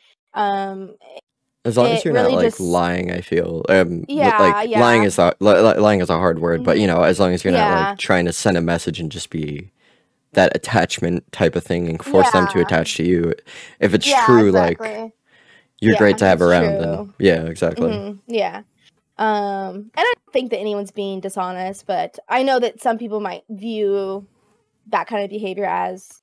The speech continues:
Speaker 1: not real, you know, some people
Speaker 2: Yep.
Speaker 1: would maybe say that, but
Speaker 2: But
Speaker 1: you
Speaker 2: they're
Speaker 1: know,
Speaker 2: probably not
Speaker 1: I
Speaker 2: part of the
Speaker 1: think that
Speaker 2: community.
Speaker 1: Exactly, exactly, and that's, like, a, that's kind of just a negative mindset, and it's like,
Speaker 2: Mm-hmm.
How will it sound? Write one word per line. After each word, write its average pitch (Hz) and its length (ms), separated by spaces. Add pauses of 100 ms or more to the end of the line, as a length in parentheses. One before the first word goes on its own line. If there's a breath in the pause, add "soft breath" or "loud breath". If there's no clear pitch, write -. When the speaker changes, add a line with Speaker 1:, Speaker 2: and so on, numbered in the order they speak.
Speaker 1:
not 214 240
real, 208 480
you 269 120
know, 269 120
some 247 120
people 214 300
Speaker 2:
Yep. 139 100
Speaker 1:
would 202 180
maybe 208 240
say 196 240
that, 208 300
but 180 360 (920)
Speaker 2:
But - 180
Speaker 1:
you 87 140
Speaker 2:
they're 98 100
Speaker 1:
know, - 60
Speaker 2:
probably 98 200
not 87 220
Speaker 1:
I - 20
Speaker 2:
part - 140
of 90 60
the - 40
Speaker 1:
think 95 100
that - 60
Speaker 2:
community. 87 460 (220)
Speaker 1:
Exactly, 269 600
exactly, 226 600
and 208 100
that's, 233 160
like, 247 140
a, 233 160
that's 240 180
kind 240 180
of 220 60
just 208 160
a 220 60
negative 208 360
mindset, 196 540
and 196 80
it's 202 140
like, 151 160
Speaker 2:
Mm-hmm. 143 120